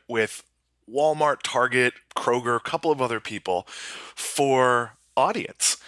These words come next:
And one of the things they think is a differentiator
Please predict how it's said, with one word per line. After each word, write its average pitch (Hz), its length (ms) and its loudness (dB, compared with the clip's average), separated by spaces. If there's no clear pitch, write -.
And 139 460 4
one 139 360 -2
of 190 160 0
the 160 80 -2
things 147 380 -2
they 123 180 2
think 131 280 -6
is 120 120 -6
a - 20 -10
differentiator 113 880 -2